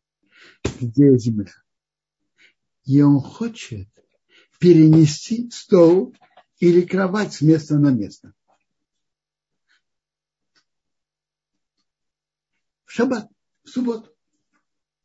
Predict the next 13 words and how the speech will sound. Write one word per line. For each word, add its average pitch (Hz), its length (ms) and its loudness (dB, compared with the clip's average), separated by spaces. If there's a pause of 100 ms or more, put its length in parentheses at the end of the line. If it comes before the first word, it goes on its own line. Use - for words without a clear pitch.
(580)
Делать 220 420 0
борозду 180 420 0
в 151 100 -10
шаббат 147 420 -10
нельзя. 131 420 -10 (640)
Но 156 180 0
он, 190 280 -6 (200)
и, 147 300 -6 (680)
он 196 220 -2
не 220 140 2
заинтересован 190 1160 0
в 95 60 -14
этом. - 280 -16